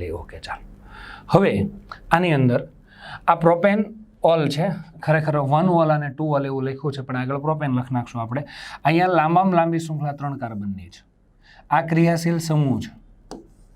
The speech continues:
ક્રિયાશીલ સમૂહ છે, બરાબર છે? હવે ક્રિયાશીલ સમૂહ એક, બે અને ત્રણ કાર્બન છે, એક નંબરના કાર્બન છે, એટલે આને કહેવાય પ્રોપેન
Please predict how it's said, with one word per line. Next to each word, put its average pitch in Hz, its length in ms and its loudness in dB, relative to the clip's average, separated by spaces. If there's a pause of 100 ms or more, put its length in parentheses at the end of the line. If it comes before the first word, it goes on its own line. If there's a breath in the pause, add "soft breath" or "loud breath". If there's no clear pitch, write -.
(1000)
ક્રિયાશીલ 156 540 2 (200)
સમૂહ 131 420 0
છે, - 140 -12 (280)
બરાબર 151 320 2
છે? 151 100 -8 (1120 loud breath)
હવે 156 220 4
ક્રિયાશીલ 196 460 2
સમૂહ 185 280 4
એક, 165 360 4
બે 156 120 4
અને 160 180 0
ત્રણ 151 280 0
કાર્બન 123 420 -4
છે, - 140 -18 (320)
એક 175 200 0
નંબરના 147 380 0
કાર્બન 120 380 -6
છે, 104 180 -12
એટલે 127 140 0
આને 147 200 2
કહેવાય 139 280 2
પ્રોપેન 135 500 -2